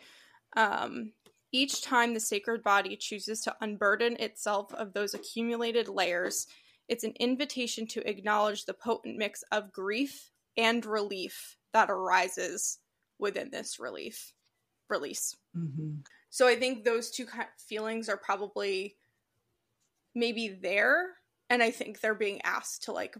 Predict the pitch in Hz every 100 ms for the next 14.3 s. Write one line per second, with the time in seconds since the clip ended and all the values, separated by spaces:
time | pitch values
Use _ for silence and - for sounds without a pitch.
0 | 202 214 208 202 196 226 208 - 208 185
1 | 202 202 - - - 370 415 _ _ -
2 | 196 220 - 196 - - - - 220 -
3 | _ _ - 208 185 190 - - - -
4 | - 165 147 170 156 139 226 208 - _
5 | - 220 233 196 - - 233 226 233 240
6 | 262 262 - - 233 220 - - 202 208
7 | 202 - 220 202 190 196 _ _ - 202
8 | 202 202 208 190 202 - - - 208 -
9 | 190 202 - 247 254 254 _ _ _ _
10 | _ _ - - 107 - - - _ _
11 | _ _ _ 220 208 214 214 202 220 208
12 | 233 214 196 - 226 220 220 214 208 202
13 | 185 - 202 196 190 196 170 190 - 160
14 | 170 -